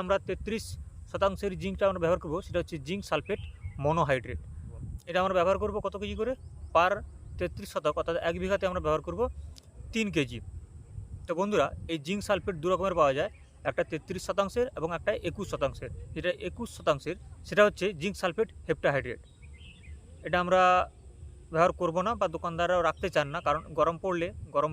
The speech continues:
পেলে এটা চিটচিটে হয়ে যায়, ওই জন্য দোকানদার এটা রাখতে চান না। তো আমরা সেটা ব্যবহার করব না, আমরা তেত্রিশ শতাংশে যে জিঙ্কটা রয়েছে, জিঙ্ক সালফেট মনোহাইড্রেট, এটা আমরা ব্যব-, ব্যবহার করব, আহ, বিঘা প্রতি তিন কেজি।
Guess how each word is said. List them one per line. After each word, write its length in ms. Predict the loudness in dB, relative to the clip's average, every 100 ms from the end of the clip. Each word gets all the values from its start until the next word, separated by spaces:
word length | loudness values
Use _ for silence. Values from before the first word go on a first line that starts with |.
| -2
পেলে 200 | -2 -2 -4 -2
এটা 140 | 0 0 -4 -18 -14 -14 -12 -10 -10 -10 -16 -14 -12 -12 -12 -6
চিটচিটে 360 | -6 -4 -2 0
হয়ে 120 | 2 2
যায়, 120 | 0 -8 -18 -16 -4
ওই 80 | -2
জন্য 100 | 0 0
দোকানদার 280 | 0 2 2
এটা 100 | 4 2
রাখতে 180 | 2 -4
চান 100 | -4 -6
না। 40 | -14 0
তো 40 | 0
আমরা 140 | 4 2
সেটা 120 | 2 2
ব্যবহার 180 | 2 2
করব 120 | -2 -2
না, 40 | -2
আমরা 120 | -4 -8
তেত্রিশ 280 | -10 -12 -12 -8
শতাংশে 320 | -2 -2 -4 -4
যে 60 | -4 -4
জিঙ্কটা 240 | -4 -4
রয়েছে, 280 | -4 -2 -4 -6 -10 -10 -4
জিঙ্ক 140 | -2 0
সালফেট 280 | -2 -4 -6
মনোহাইড্রেট, 440 | -4 -2 0 2 0 -4 -10 -2
এটা 100 | 2 2
আমরা 140 | 2 -2
ব্যব-, 140 | -6 0
ব্যবহার 220 | 2 2
করব, 120 | 0 -4
আহ, 800 | -4 -12 -16 _ _ -6 -2 0 0
বিঘা 180 | 2 2
প্রতি 200 | 0 -4 -8 -16 -14 -8 -2
তিন 140 | 0 2
কেজি। 180 | 2 0